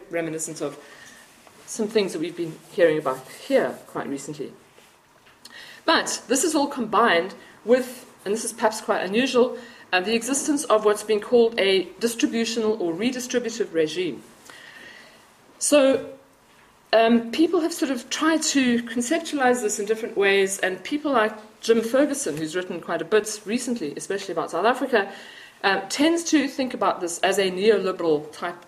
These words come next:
of arrangement in totality, and even, you know, even ex-, the existence of redistribution he regards as, as sort of part of this, but others have called for a slightly more, uh, nuanced description of how this actually operates.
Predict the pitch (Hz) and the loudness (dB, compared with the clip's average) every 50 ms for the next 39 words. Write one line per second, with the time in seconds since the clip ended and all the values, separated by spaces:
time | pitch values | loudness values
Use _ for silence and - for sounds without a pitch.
0 | _ - 147 143 - - - _ _ _ _ _ - 160 170 185 208 226 220 220 | _ -8 -8 -8 -10 -16 -20 _ _ _ _ _ -2 2 2 4 2 2 0 -4
1 | 202 175 165 - - - - _ - 175 160 - - 196 180 - - - 262 262 | -6 -6 -6 -8 -12 -14 -12 _ -8 -8 -8 -6 -6 -8 -8 -8 -6 -6 -4 -4
2 | 247 240 - 175 165 160 160 - - - - - - - - - - - - - | -4 -6 -4 -6 -6 -6 -8 -10 -18 -20 -20 -20 -20 -20 -20 -20 -20 -20 -20 -20
3 | - - _ _ 180 185 185 - 247 262 247 233 233 214 208 196 190 - - - | -20 -20 _ _ -2 -2 0 0 0 0 4 4 2 2 2 -2 -4 -10 -14 -20
4 | _ - - - _ _ _ 196 196 180 165 165 - 220 240 240 247 233 220 214 | _ -20 -20 -20 _ _ _ -2 2 4 4 4 4 0 0 2 2 2 2 2
5 | 214 - 190 - - - 190 202 208 202 202 - 233 247 - 254 226 226 214 185 | 0 -2 -4 -6 -10 -6 0 2 2 2 2 0 0 0 0 -2 0 0 0 0
6 | 196 220 233 214 214 - - 214 202 214 226 226 220 196 180 190 190 180 180 170 | 0 -2 -2 -2 -4 -4 -4 -4 -2 -2 -2 -2 -2 -4 -4 -2 -2 -2 -2 0
7 | 180 170 165 170 165 165 151 - - - - - - - - - - 165 160 - | 0 0 0 0 -2 -4 -6 -4 -6 -6 -6 -6 -10 -12 -12 -8 -8 -8 -8 -10
8 | - - 262 285 311 302 247 180 156 160 170 165 - - - - - - - 226 | -6 -2 0 0 0 0 -2 0 2 2 2 2 -2 -6 -10 -16 -18 -6 -4 0
9 | - - 269 277 285 285 285 - 277 262 240 240 240 - - - - - - - | 0 2 2 2 2 2 0 0 0 0 0 0 -2 -6 -12 -12 -14 -14 -14 -6
10 | - 277 277 269 262 254 - 247 220 220 - 240 240 226 214 214 214 202 202 196 | 0 0 2 2 0 0 2 2 2 2 2 0 2 2 2 0 -2 0 2 2
11 | 202 196 196 - - - - 175 170 175 196 208 233 247 247 226 208 208 - - | 2 2 2 -4 -14 -8 -4 -4 -4 -2 0 2 2 4 4 4 2 0 -2 -6
12 | - 196 - - 262 254 254 - 208 170 165 160 - - 185 180 170 160 156 - | -10 -10 -6 -4 -4 -4 -2 -4 -6 -6 -6 -8 -6 -2 -2 -2 -2 -2 -4 -4
13 | 160 160 160 - - - - 294 311 - 294 208 156 - - - | -6 -6 -6 -6 -4 -2 -2 -2 0 0 0 0 0 -2 -4 -10